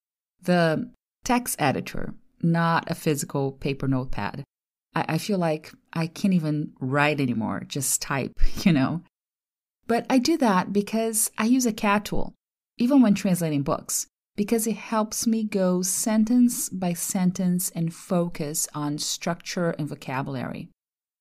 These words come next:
But I take these little notes to guide my reviewing process,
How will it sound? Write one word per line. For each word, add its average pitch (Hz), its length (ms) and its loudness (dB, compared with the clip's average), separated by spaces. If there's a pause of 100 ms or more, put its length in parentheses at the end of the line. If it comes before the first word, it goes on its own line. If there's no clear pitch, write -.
(300)
But 277 80 2
I 302 80 4
take 359 240 0
these 254 240 2
little 214 220 4
notes 180 560 2
to 208 180 0
guide 220 400 2
my 214 120 4
reviewing 185 500 2
process, - 680 -4